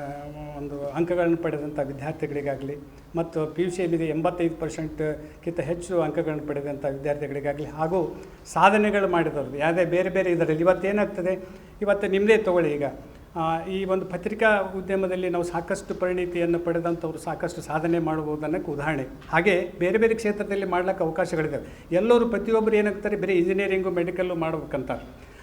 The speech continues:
ನಾವು ಪ್ರತಿಭೆಗಳನ್ನ ಗುರುತಿಸುವಂಥ ಸಂದರ್ಭದಲ್ಲಿ ರೊಟ್ಟಿ ಮಾಡೋರಿಗೆ ಮತ್ತು ಮೆಕ್ಯಾನಿಕ್ ಇದ್ದವರಿಗೆ ಮತ್ತವರಿಗೆ ಅಂಥವ್ರನ್ನೆಲ್ಲ ಕರೆಸಿ ನಾವೇನದ ಈ ಹಿಂಗಾದ್ರೂ ನಾವು ಬದುಕಬಹುದು ಅನ್ನೋದ್ರ ಬಗ್ಗೆ ತೋರಿಸ್ಕೊಡೋ ಸಲುವಾಗಿ ನಾಳೆ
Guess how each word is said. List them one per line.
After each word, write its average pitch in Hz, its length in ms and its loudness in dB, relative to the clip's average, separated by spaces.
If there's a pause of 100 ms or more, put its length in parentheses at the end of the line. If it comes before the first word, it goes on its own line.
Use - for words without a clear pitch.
(120)
ನಾವು 226 320 4
ಪ್ರತಿಭೆಗಳನ್ನ 233 600 6
ಗುರುತಿಸುವಂಥ 196 460 -2
ಸಂದರ್ಭದಲ್ಲಿ 180 540 0
ರೊಟ್ಟಿ 165 260 2
ಮಾಡೋರಿಗೆ 160 640 2 (200)
ಮತ್ತು 190 200 2
ಮೆಕ್ಯಾನಿಕ್ 180 500 2
ಇದ್ದವರಿಗೆ 151 440 -2
ಮತ್ತವರಿಗೆ 175 480 0
ಅಂಥವ್ರನ್ನೆಲ್ಲ 185 520 2
ಕರೆಸಿ 175 680 0 (200)
ನಾವೇನದ 196 800 4
ಈ 202 340 2
ಹಿಂಗಾದ್ರೂ 226 420 6
ನಾವು 214 140 4
ಬದುಕಬಹುದು 185 560 2
ಅನ್ನೋದ್ರ 175 240 2
ಬಗ್ಗೆ 170 260 -2
ತೋರಿಸ್ಕೊಡೋ 165 520 -2
ಸಲುವಾಗಿ 160 360 -2
ನಾಳೆ 156 440 -2